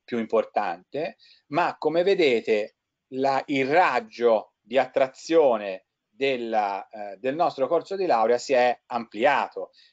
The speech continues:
e non c'è solo il, come dire, la, i, i, il litorale adriatico, no? Eh, o, o le regioni che si affacciano sull'Adriatico, per cui Abruzzo, Emilia Romagna,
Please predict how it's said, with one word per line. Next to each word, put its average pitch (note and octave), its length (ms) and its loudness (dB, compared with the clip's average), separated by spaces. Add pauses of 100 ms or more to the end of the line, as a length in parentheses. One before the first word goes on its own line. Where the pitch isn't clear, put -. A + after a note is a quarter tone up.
e E3+ 140 -4
non F#3 200 -4
c'è G3 240 2
solo C3 680 2
il, B2+ 680 0 (280)
come C3 140 -16
dire, A#2 320 -6
la, A2+ 320 -8
i, A#2+ 180 -20
i, - 380 -20
il C3 140 -16
litorale B2+ 460 2
adriatico, A#2+ 800 0
no? C#3+ 340 -4
Eh, A2 280 -6 (400)
o, C3+ 340 -6
o C3+ 120 2
le C#3 120 4
regioni C#3 420 2
che B2+ 120 -2
si - 120 0
affacciano B2 480 0
sull'Adriatico, A#2 1000 -2
per - 160 -14
cui A2 280 -8
Abruzzo, B2 840 0 (260)
Emilia A2 340 -2
Romagna, B2 920 -2